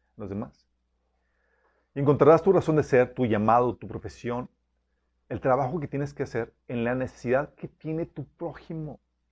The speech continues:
en la necesidad que está allá afuera y que concuerda con tus habilidades y los recursos que Dios te ha dado.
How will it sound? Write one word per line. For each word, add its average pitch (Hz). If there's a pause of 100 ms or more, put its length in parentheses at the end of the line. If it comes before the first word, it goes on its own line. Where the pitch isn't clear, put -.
(160)
en 135
la 143
necesidad 143
que 165
está 156
allá 120
afuera 131 (120)
y 110
que -
concuerda 147
con 151
tus -
habilidades 127
y 147
los 135
recursos 139
que 127
Dios 117
te 143
ha -
dado. 151